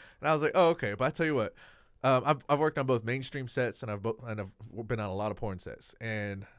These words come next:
I've met a lot of people from many different industries, like a project manager, as a change management specialist. I used to go in, into companies and streamline them. Like, I've got a very diverse background. I met a very vast group of people. I, I tell you, the,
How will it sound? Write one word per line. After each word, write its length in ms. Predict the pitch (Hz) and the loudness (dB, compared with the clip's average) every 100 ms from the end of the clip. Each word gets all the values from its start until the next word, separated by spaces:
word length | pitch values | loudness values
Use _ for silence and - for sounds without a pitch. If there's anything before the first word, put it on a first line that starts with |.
| _ _ | _ _
I've 180 | 120 117 | -6 -4
met 380 | 120 113 107 - - | -2 0 -2 -6 -6
a 60 | |
lot 140 | 104 117 | -4 -2
of 60 | |
people 240 | 127 120 117 | -4 -6 -8
from 260 | 113 95 104 | -6 -8 -6
many 220 | 127 135 | -4 -2
different 260 | 117 120 | -4 -6
industries, 340 | 95 92 90 87 | -8 -10 -10 -8
like 100 | 98 | -8
a 60 | |
project 400 | 95 - 139 127 | -6 -2 -2 -2
manager, 480 | 113 110 110 107 104 | -4 -6 -4 -4 -4
as 100 | 101 | -4
a 40 | 101 | -8
change 280 | - 123 110 | -8 -8 -6
management 340 | 110 101 - | -8 -8 -12
specialist. 520 | - 95 - 95 95 | -12 -12 -12 -12 -10
I 40 | 110 | -12
used 160 | 110 | -12
to 80 | 127 | -12
go 220 | 110 113 | -6 -4
in, 120 | 110 98 - | -4 -10 -12
into 160 | 127 127 | -8 -8
companies 460 | - 92 113 110 104 | -8 -10 -8 -10 -10
and 80 | 98 | -12
streamline 500 | - 98 95 92 92 | -10 -10 -8 -8 -8
them. 240 | 92 90 - - - _ | -10 -12 -18 -20 -20 _
Like, 160 | 147 151 | -4 0
I've 140 | 160 | 2
got 120 | 147 160 | 2 2
a 20 | |
very 180 | 175 147 | 2 2
diverse 320 | 123 117 113 | 2 0 -4
background. 380 | - 101 - 101 | -4 -6 -6 -8
I 40 | |
met 120 | 98 | -10
a 220 | - 104 - | -12 -14 -6
very 180 | 127 | -4
vast 260 | 113 98 98 | -4 -6 -8
group 140 | 98 | -12
of 80 | - | -12
people. 340 | - 98 92 - - - _ _ - | -14 -12 -12 -14 -20 -20 _ _ -4
I, 100 | 143 | -2
I 80 | 139 | -2
tell 180 | 135 165 | -2 0
you, 100 | 147 | 0
the, 420 | 120 107 101 90 | 0 2 0 -2